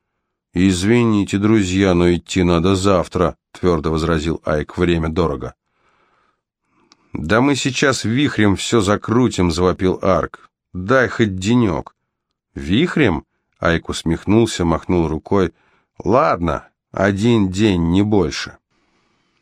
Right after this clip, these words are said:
Для ускорения дела обязанности были разделены. Мы с Айком упаковывали мелкие вещи, кожаные фляжки, два мотка прочной веревки, охотничьи ножи, рыболовную леску с крючками,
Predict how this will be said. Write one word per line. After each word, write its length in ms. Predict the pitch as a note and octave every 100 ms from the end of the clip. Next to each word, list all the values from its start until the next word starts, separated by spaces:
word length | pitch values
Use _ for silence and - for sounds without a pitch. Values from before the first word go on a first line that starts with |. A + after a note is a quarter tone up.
| - - - _
Для 220 | - F#2
ускорения 580 | A#2+ - D3+ E3 D#3+ C3+
дела 360 | B2 D#3+ E3+ B2
обязанности 760 | G#2+ B2+ D#3+ C3+ B2+ A2+ -
были 280 | F#2+ A#2+ C3+
разделены. 800 | A#2+ A2+ G#2 A2 A2 F#2+ D#2 B1 - _ _
Мы 300 | - A2+ E3+ -
с 180 | - -
Айком 520 | C3+ D3+ - C3 - _ _ _ -
упаковывали 880 | - A2+ A2 - D3+ C3 G2+ G2+ F#2+
мелкие 520 | G#2 G2 F2 - F2
вещи, 560 | F2 B2+ A#2 - G2 - - _ _
кожаные 560 | - D#3+ A2 G#2 F#2 D#2+
фляжки, 680 | - F#2+ A#2+ B2+ - G#2+ G2
два 280 | E2+ G2+ B2
мотка 420 | F#2+ E2 - F2
прочной 420 | F#2 E2+ - F#2
веревки, 440 | F2+ G#2+ B2+ -
охотничьи 760 | F#2 E2+ - G#2 F#2 D#2+ - D#2+
ножи, 480 | D#2+ D2+ D2+ A2 A#2 - - -
рыболовную 760 | F2+ F2 G2+ G#2 G2 F2+ F2
леску 340 | F2 E2 - A2
с 80 | -
крючками, 640 | F#2+ E2+ - F#2+ E2 D#2+